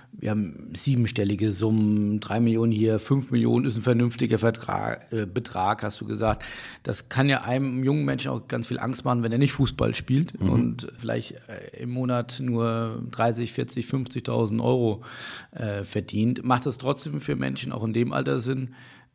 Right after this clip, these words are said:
Speaker 1: sich Gedanken über Geldentwicklung, Vermögensentwicklung zu machen und können die damit auch schon anfangen?
Speaker 2: Auf jeden Fall. Also ich hoffe, dass es jetzt nicht so rübergekommen, dass es nur ab diesen Beträgen sinnvoll ist.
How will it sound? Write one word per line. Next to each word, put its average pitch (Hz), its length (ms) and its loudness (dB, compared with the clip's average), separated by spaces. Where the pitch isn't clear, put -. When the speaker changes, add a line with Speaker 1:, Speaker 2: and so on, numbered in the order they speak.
Speaker 1:
sich 120 300 -2
Gedanken 120 400 -4
über 113 400 0
Geldentwicklung, 127 1400 -2
Vermögensentwicklung 123 840 0
zu 117 100 -6
machen 120 260 2
und 113 120 2
können 123 180 2
die 123 100 4
damit 117 220 2
auch 113 100 2
schon 113 140 -2
anfangen? 117 420 -2
Speaker 2:
Auf 101 300 2
jeden 110 300 4
Fall. 95 400 0
Also 95 440 0
ich 123 160 0
hoffe, 117 200 8
dass 92 160 2
es 87 100 -6
jetzt 92 160 -4
nicht 127 180 8
so 110 140 6
rübergekommen, 107 720 6
dass 90 120 2
es 90 160 0
nur 110 220 8
ab 90 100 4
diesen 95 300 4
Beträgen 87 540 2
sinnvoll 95 420 2
ist. 107 240 2